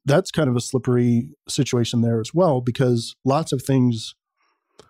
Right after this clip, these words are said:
belong to the world. Arguably everything belongs to the world and doesn't belong to an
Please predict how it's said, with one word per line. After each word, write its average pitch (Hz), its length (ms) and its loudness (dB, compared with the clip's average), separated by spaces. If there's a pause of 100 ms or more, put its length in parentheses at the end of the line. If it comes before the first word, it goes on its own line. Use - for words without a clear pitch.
(260)
belong 131 320 2
to - 100 -6
the 135 80 0
world. 127 400 -2 (480)
Arguably 170 460 4
everything 139 420 2
belongs 113 380 0
to 117 60 -10
the 110 60 -2
world 107 420 -2 (240)
and 113 460 2
doesn't 127 280 0
belong 117 260 0
to - 120 -4
an 110 80 -2